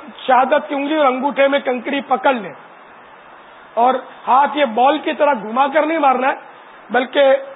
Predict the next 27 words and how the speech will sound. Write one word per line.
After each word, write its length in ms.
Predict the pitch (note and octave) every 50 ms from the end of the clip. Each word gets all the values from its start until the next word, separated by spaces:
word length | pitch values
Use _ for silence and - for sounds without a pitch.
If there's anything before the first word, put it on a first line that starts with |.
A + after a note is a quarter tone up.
| - - -
جس 200 | G#3 B3 A#3+ -
طرح 160 | C#4+ C4+ C#4
میں 140 | C4+ C4+ C4+
نے 160 | C4+ C4+ C4 C4 C4 - - - -
بتایا 340 | A3+ A3+ - D4 C4 C4
کہ 180 | C4 C4 C#4 D4+ - - - - - - - -
اس 140 | - C4+ B3+ -
طرح 140 | - D4+ C#4+
ہاتھ 160 | C#4+ C#4+ B3
اٹھائے 340 | C#4 C4+ C#4 C#4 C#4+ D4 D4
کہ 120 | D4 D4+ C#4 G#3+
بغل 280 | A#3 A#3+ A#3 C4 C#4 C#4+
کی 100 | - C4 -
سفیدی 420 | - A3+ - - C4 C4 A#3+ D4 E4 - - - - - - - - - - A#3
نظر 320 | A3+ B3+ C4 G#3+ C4 A#3
آئے، 140 | G#3 E3+ C#3+ - - - - - - - - - - - - - - - - - - - - - - -
اور 220 | G#3+ A#3 B3 A#3+ - - - -
اس 120 | - A#3 - -
طرح 200 | C4+ B3+ B3 B3 C4 - - - - - - - - - -
بسم 280 | D4 - - - A#3+
اللہ 380 | A#3 A#3 A3 B3 B3 C4+ C#4 C4+ C4+
اللہ 360 | C4 C4 C4 C4+ C4+ B3+ A#3 B3
اکبر، 360 | B3 B3 - - A#3+ A#3 F#3+ - - - - - - - - - - - - - - - - - - - - - - - - - -
بسم 280 | - A3 - - A#3 A#3+
اللہ 460 | B3 A#3+ B3 C4 D4 D4 C#4+ C#4+ D4
اللہ 340 | C#4 C4+ C#4 C#4 C#4 C4+ B3+ B3+
اکبر۔ 320 | C4 B3+ - - A3 G3